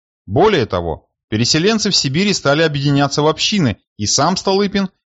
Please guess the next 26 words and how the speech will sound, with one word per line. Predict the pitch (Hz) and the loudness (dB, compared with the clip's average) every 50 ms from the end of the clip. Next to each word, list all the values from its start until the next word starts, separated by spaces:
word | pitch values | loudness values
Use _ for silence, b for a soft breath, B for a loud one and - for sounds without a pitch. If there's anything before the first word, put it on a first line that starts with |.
| _ _ | _ _
посетив | - 131 - - 170 - - 240 - | -4 -2 0 0 0 -2 -2 -4 -4
те | - - 147 | -2 -2 0
места, | 123 117 107 - - - 175 185 - _ - | 0 0 0 0 0 -2 -2 -2 -4 _ -4
признал, | 208 220 202 170 156 147 139 135 127 127 123 _ _ - | -2 -2 -2 0 0 2 2 2 0 -2 -4 _ _ -14
что | - - - 143 123 - | -12 -6 -6 -4 -4 -2
это | 135 135 139 - 160 | -2 -2 0 0 0
разумно. | 165 170 160 139 127 107 98 90 80 76 - _ _ _ _ _ _ _ _ _ _ - | 0 0 0 0 -2 -2 -2 -2 -4 -6 -10 _ _ _ _ _ _ _ _ _ _ -4
Он | - 180 214 202 | -2 0 2 2
был | 220 226 208 | 0 0 0
человек | - - 180 175 170 165 160 - - - | -2 0 0 2 2 0 -2 -4 -4 0
умный | 180 208 226 220 220 220 220 208 | 2 2 4 4 2 2 0 -2
и | - 160 147 | -2 -4 -4
патриот | - 156 143 165 151 160 175 165 175 | -4 -2 -2 0 0 0 0 0 0
России, | 170 160 - - - 160 131 110 95 87 82 78 | 0 0 0 0 0 0 0 0 0 -2 -4 -2
но | 104 127 170 208 233 233 - _ _ _ _ _ _ _ _ _ _ - | -2 0 2 2 0 0 -4 _ _ _ _ _ _ _ _ _ _ -2
поверил | - - - 190 220 208 208 202 | 0 2 2 2 4 4 2 2
в | 185 | 0
фермерство, | - - - 190 185 175 175 175 160 151 - - 160 156 | -4 -2 0 2 2 2 2 0 -2 -2 -2 -2 -2 -2
потому | 156 - 143 123 139 135 139 131 | -2 -4 -4 0 0 0 0 0
что | - - | -2 -2
с | 135 - - | -4 -2 0
молоду | 180 208 220 208 208 185 185 | 2 4 4 4 2 2 -2
служил | - - 170 160 147 151 156 156 147 | -4 -2 -2 -2 0 2 0 0 0
в | 127 | 2
западных | 120 131 131 127 135 123 127 131 - 135 | 2 2 2 0 0 -2 -2 -2 -2 -2
областях. | 127 123 131 135 127 - - 110 92 80 - _ | -2 0 0 0 0 -2 -4 -4 -4 -4 -6 _